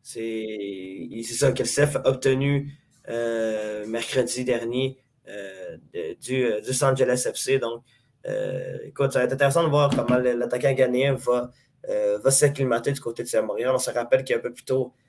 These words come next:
cette saison, euh, quand le C F a décidé de, de, d'aller chercher Bryce Duke et, euh, et Lassi-, Lassiter contre, euh, Kamal Miller, euh, ça avait réveillé un peu les troupes, puis, euh, C F a commencé à être un peu plus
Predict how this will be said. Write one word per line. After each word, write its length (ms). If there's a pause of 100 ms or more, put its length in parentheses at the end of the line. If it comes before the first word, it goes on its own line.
(120)
cette 180
saison, 500 (320)
euh, 160
quand 80
le 80
C 240
F 80
a 60
décidé 300
de, 340 (160)
de, 40
d'aller 180
chercher 260
Bryce 320
Duke 340 (300)
et, 200
euh, 500 (680)
et 440
Lassi-, 540
Lassiter 640
contre, 300 (400)
euh, 200
Kamal 280
Miller, 500 (240)
euh, 140
ça 120
avait 160
réveillé 340
un 80
peu 140
les 180
troupes, 340
puis, 300 (360)
euh, 200 (400)
C 200
F 60
a 80
commencé 300
à 40
être 80
un 60
peu 160
plus 380